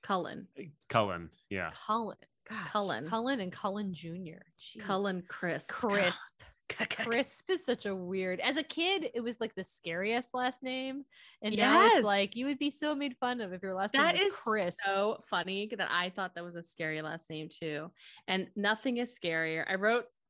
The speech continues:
Speaker 1: Ponytail Man of my nightmares.
Speaker 3: Oh my God. <laughs>
Speaker 1: Um,
Speaker 3: Yes.
Speaker 1: I have a, a lot to say about his hair throughout this whole movie.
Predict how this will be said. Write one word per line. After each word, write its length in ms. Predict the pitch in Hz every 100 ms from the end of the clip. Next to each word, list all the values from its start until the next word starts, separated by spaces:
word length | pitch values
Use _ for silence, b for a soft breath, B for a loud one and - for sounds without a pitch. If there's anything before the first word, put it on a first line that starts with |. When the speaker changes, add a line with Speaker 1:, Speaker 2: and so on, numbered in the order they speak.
| -
Speaker 1:
Ponytail 520 | 202 185 190 214 170
Man 240 | 160 151 160
of 100 | 160
my 100 | 147
nightmares. 580 | 143 101 123 139 147 190
Speaker 3:
Oh 120 | 175
my 140 | 160
God. 220 | 160 165 170 640
<laughs> 100 | 185
Speaker 1:
Um, 480 | 170 170 170 170 160
Speaker 3:
Yes. 240 | 180 - -
Speaker 1:
I 40 |
have 100 | 208
a, 140 | 202 - - -
a 60 |
lot 240 | 185 175 175
to 80 | -
say 140 | 165
about 180 | 156 143
his 120 | 170
hair 300 | 185 156 151
throughout 220 | 170 160 -
this 140 | 170
whole 160 | 160 160
movie. 480 | - - 151 180